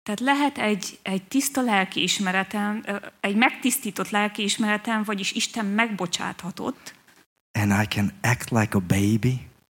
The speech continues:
Speaker 1: És utána mégis kisbabaként
Speaker 2: I can
Speaker 1: viselkedek.
Speaker 2: act so immature, uh, that I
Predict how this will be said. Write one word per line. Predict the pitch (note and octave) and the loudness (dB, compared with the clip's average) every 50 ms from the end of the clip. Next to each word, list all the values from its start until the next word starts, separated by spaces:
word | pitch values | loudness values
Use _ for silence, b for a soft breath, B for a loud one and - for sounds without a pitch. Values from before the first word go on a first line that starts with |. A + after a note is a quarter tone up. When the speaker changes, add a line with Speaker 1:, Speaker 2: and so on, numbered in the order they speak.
| _ _ _ | _ _ _
Speaker 1:
És | - G3 - - - | -4 -4 -4 -4 -2
utána | B3 C4+ C4+ - A#3 G#3+ G3 G#3 G#3+ G#3+ | -2 -2 0 0 0 0 2 2 2 4
mégis | G#3+ G#3+ A3 A3+ A3+ G3 F3 F3+ F#3 F3+ - - | 4 4 4 4 2 2 0 0 0 0 -2 -2
kisbabaként | - G3 F#3 - F3+ F3+ E3+ F3 - - G3+ - | -2 -4 -4 -2 -4 -4 -4 -4 -4 -4 -4 -4
Speaker 2:
I | - - | -4 0
can | - - - | 2 2 2
Speaker 1:
viselkedek. | E3+ - B2 A#2+ B2+ - | 2 4 4 4 4 4
Speaker 2:
act | - - | 2 2
so | - - - - - C#3 C3+ C3+ C3+ C#3 - | 2 2 2 2 4 6 6 6 6 4 4
immature, | C#3 C3+ C3+ C3+ C3+ - - - - A#2 G#2+ G#2+ G#2+ A2+ C3 C#3+ - B B B B B B B B B B B B B - | 4 4 4 4 2 2 0 0 0 0 2 2 2 0 -2 -4 -6 B B B B B B B B B B B B B -4
uh, | A2 G#2 G2+ G2+ G2+ G2+ - | -2 0 0 0 0 0 -2
that | - A2+ G#2 G#2 | -2 0 0 0
I | G2+ | -2